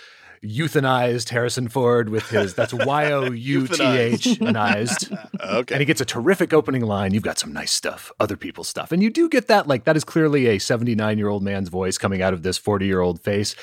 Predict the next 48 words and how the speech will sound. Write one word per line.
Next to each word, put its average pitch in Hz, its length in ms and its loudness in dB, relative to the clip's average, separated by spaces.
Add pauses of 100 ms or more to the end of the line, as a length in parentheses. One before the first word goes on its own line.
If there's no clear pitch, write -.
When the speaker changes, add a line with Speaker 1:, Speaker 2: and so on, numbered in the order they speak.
(140)
Speaker 2:
Sure. 80 200 -8 (140)
Speaker 1:
Didn't 170 280 2
bother 131 280 4
me. 131 240 0 (260)
What 196 200 2
did 247 180 -2
bother 175 240 4
me 151 120 4
a 143 60 4
little 123 200 2
bit 101 240 0
is 110 160 -2
the 113 80 0
contrast 135 580 0
between 110 560 0
the 101 460 -4 (100)
train 139 580 2
set 120 300 0
piece 107 280 -4
that 113 160 -4
follows 135 560 4 (100)
and 135 260 0
the 120 200 0
train 131 680 0 (340)
set - 260 0
piece 117 240 -2
prologue 117 540 2
to 117 160 -4
Indiana 120 360 2
Jones 107 360 0
and 101 80 -2
the 101 40 -2
Last 101 260 -4
Crusade, 123 680 0
Speaker 2:
Mm-hmm. - 400 -14
Speaker 1:
you 143 60 0
know, 113 100 2
from 135 160 -2
nineteen 127 320 2
eighty-nine, 175 580 2
which - 380 -4
y-, 151 200 -10
just 175 240 -2
really 180 360 4
calls 147 300 2
out 117 220 2
the 113 80 0
differences, 117 720 -2